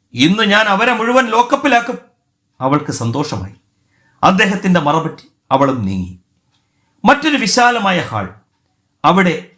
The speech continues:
ശരറാന്തലുകൾ പ്രകാശിച്ചിരുന്നു. പതുപതുപ്പുള്ള കാർപ്പറ്റ്. കൗരവസഭ പോലെ തോന്നിക്കുമായിരുന്നു അവിടം. സിംഹാസന തുല്യമായ ഇരിപ്പിടങ്ങൾ.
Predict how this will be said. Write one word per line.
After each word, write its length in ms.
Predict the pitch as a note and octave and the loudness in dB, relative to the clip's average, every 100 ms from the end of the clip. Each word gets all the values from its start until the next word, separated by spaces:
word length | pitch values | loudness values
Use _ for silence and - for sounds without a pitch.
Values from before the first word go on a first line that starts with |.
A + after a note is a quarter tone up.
| _ | _
ശരറാന്തലുകൾ 800 | - A3 C4+ C4+ A3+ G3 F3 D#3+ | 0 2 4 2 0 0 0 -2
പ്രകാശിച്ചിരുന്നു. 920 | - C3 D#3 F3+ - A2+ F#2+ F2+ - _ _ _ _ _ _ - | -2 -2 0 -2 -6 -8 -8 -8 -12 _ _ _ _ _ _ 2
പതുപതുപ്പുള്ള 720 | C4 D#4+ C#4 A3+ - F#3 D#3 | 2 2 0 -2 -2 0 0
കാർപ്പറ്റ്. 400 | C3+ D3 - A2+ A2+ _ _ _ _ _ _ _ - | 0 -2 -4 -12 -16 _ _ _ _ _ _ _ 2
കൗരവസഭ 540 | G#3 C4+ C4+ B3+ A#3+ A3+ | 2 4 2 2 2 2
പോലെ 220 | A3 G#3+ | 4 2
തോന്നിക്കുമായിരുന്നു 800 | F3+ G3+ G3+ G3 E3+ D#3+ D#3 D3+ | 2 2 2 2 4 4 0 -2
അവിടം. 380 | A#2+ A2 G2 - _ _ _ _ - | -2 -4 -8 -14 _ _ _ _ -4
സിംഹാസന 580 | G#3 A3 A3 A3 G#3 | 2 4 4 2 0
തുല്യമായ 480 | F#3 F3 E3 D3+ D3 | -2 0 0 2 2
ഇരിപ്പിടങ്ങൾ. 580 | C3+ C3 C#3+ A#2 G2 F#2 | 0 -4 -4 -6 -6 -10